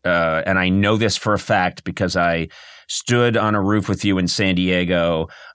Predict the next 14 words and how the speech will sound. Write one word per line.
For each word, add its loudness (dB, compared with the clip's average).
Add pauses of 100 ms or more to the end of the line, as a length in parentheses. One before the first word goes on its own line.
Um, 0
you 0
haven't 2
changed -2
at 2
all. 2
You've -2
got 2
all 2
this -2
success. -2 (280)
You 0
were 2
a 0